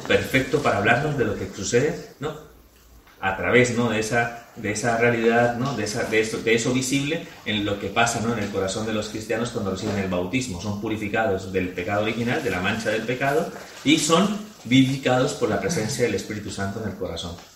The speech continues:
haciendo criaturas nuevas, ¿no? Ah, precioso el, la, el, el, el símbolo, ¿no? Del agua, ¿de acuerdo? Forma. La forma es la expresión verbal, la expre-, la formalización de eso a través, ¿no?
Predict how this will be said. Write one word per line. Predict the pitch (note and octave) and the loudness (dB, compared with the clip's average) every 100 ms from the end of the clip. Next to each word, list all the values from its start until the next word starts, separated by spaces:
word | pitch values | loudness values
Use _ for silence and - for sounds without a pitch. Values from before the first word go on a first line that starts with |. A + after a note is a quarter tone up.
| - | -18
haciendo | - - G#2+ A2+ | -8 -2 0 0
criaturas | A2+ F#2+ F2+ F#2+ F2+ | 0 -2 -2 -4 -4
nuevas, | F#2+ E2 E2 B2 | -6 -6 -8 -10
¿no? | - - | -12 -14
Ah, | - - - | -16 -16 -14
precioso | - A#2+ A2+ G2 | -6 -2 0 -2
el, | F#2 - | -6 -10
la, | F#2 F#2 - - - | -8 -8 -10 -16 -6
el, | F#2+ - | -6 -4
el, | G#2+ G2 | -4 -4
el | A2 G#2 | -4 -4
símbolo, | - C3+ G#2+ F2+ F2 | 0 0 2 0 -2
¿no? | G#2 | 0
Del | G2 | 2
agua, | F#2+ E2+ F#2 - - | 2 2 -2 -6 -4
¿de | - | 0
acuerdo? | F#2 D#3+ G2 - D#3+ D#3 - - | 6 8 6 -2 -6 -8 -10 -14
Forma. | - G3 F3+ C3 - - - - _ - _ _ - - _ _ _ - - - - - | 4 8 8 8 0 -6 -18 -20 _ -20 _ _ -20 -20 _ _ _ -20 -20 -20 -20 -10
La | A2+ - | -4 2
forma | D3 D#3 D#3+ | 6 6 6
es | D#3+ | 2
la | |
expresión | D#3 - A2+ C#3+ D3 D#3 - - - - - _ _ - | 2 2 2 2 0 -2 -8 -16 -20 -20 -20 _ _ -10
verbal, | G#2 G2+ G#2 C3+ C#3+ C#3 C#3+ - - - | -2 2 6 8 8 4 -4 -14 -20 -16
la | G2 G#2 | -4 -4
expre-, | G#2+ G#2 F#2+ | -2 -4 0
la | A2+ A2+ | 0 0
formalización | - C3 B2+ B2+ A2+ A2 A2 G#2 C3 C3+ C3 | 0 4 4 4 2 2 -2 -2 0 2 2
de | B2 | 2
eso | B2 C#3 | 2 2
a | C#3 | 0
través, | - G2+ A2+ A#2 | 0 2 4 4
¿no? | A#2 | 0